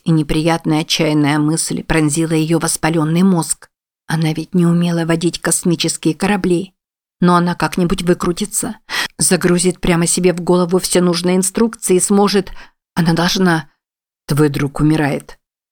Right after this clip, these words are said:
Зола резко развернулась. Она совершенно забыла о лунном гвардейце. Тот лежал, прижимая ладонь к раненому боку. Пуля осталась внутри и не сводил взгляда с волка. Волка, который лежал без сознания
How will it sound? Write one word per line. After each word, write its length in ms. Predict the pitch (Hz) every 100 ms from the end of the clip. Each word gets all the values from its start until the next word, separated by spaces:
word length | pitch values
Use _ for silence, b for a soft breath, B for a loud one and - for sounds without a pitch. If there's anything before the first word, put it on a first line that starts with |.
| _ _ -
Зола 300 | 165 156 160
резко 320 | 160 - 180
развернулась. 800 | 160 165 185 170 160 165 - - _ _ _
Она 180 | - 165
совершенно 680 | 156 156 170 - 185 170 160
забыла 460 | - 160 180 175
о 40 | 160
лунном 340 | 170 160 151
гвардейце. 760 | 156 180 175 185 156 - - - _ _ B B
Тот 220 | - 175
лежал, 400 | 165 151 165 160
прижимая 500 | 156 165 165 165 160
ладонь 380 | 160 160 170 165
к 100 | -
раненому 480 | 170 165 160 160 175
боку. 520 | 175 180 - - - _ _ _ _ _
Пуля 220 | - 180
осталась 460 | 165 - 165 160 -
внутри 560 | 190 185 196 156 143 B B B -
и 60 |
не 140 | 175 165
сводил 440 | - 165 165 170
взгляда 460 | 165 160 160 151 156
с 120 | -
волка. 500 | 185 170 151 160 170 _ _ _ _
Волка, 600 | 180 156 160 160 - 156 - _ -
который 360 | 165 - 170
лежал 320 | 156 165 165 160
без 200 | 165 -
сознания 760 | 156 160 156 160 165 165 165